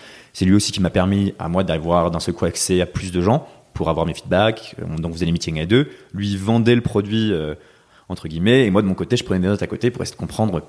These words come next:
quelles sont vraiment les, les features ou les, les caractéristiques que cherchait le client. Donc, ça, c'était en mars, on a vraiment fini la première, euh, comment dire, la première définition de produit.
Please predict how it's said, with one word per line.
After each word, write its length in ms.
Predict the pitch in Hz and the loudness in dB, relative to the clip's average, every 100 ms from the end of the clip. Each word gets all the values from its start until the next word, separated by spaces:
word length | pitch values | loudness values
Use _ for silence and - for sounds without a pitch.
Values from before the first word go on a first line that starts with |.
| - | -2
quelles 140 | 92 | -2
sont 400 | - 98 101 98 | 0 -2 0 0
vraiment 260 | 90 82 92 | 0 0 2
les, 180 | 85 80 | 2 0
les 120 | 80 | -2
features 600 | - 92 - 92 92 92 | -4 -4 4 6 6 4
ou 100 | 82 | 2
les, 240 | 78 73 - - - | 2 0 -6 -14 -4
les 100 | 82 | 0
caractéristiques 560 | 82 82 80 - 104 | 0 0 -2 -4 -6
que 80 | - | -2
cherchait 240 | 85 - 92 | -2 -2 -6
le 60 | |
client. 160 | - - _ _ _ _ _ _ _ | -10 -14 _ _ _ _ _ _ _
Donc, 80 | 113 | -2
ça, 60 | 139 | 0
c'était 140 | 117 | 2
en 80 | 101 | 4
mars, 260 | 113 170 | 4 2
on 80 | 123 | 2
a 180 | 92 87 | 4 2
vraiment 320 | 87 98 113 | 2 4 4
fini 320 | - 110 110 101 87 _ _ _ 90 | 2 2 0 0 -8 _ _ _ -2
la 120 | 82 | -2
première, 680 | - 65 104 104 107 101 | 0 0 2 4 2 2
euh, 180 | 82 80 80 - _ _ - - _ - | 0 -2 -6 -12 _ _ -18 -18 _ -10
comment 120 | 85 | -6
dire, 120 | 80 | -4
la 20 | 78 | -2
première 220 | 101 107 | 0 2
définition 340 | 104 104 101 | 0 0 -2
de 60 | 90 | -2
produit. 300 | 87 110 | -2 -2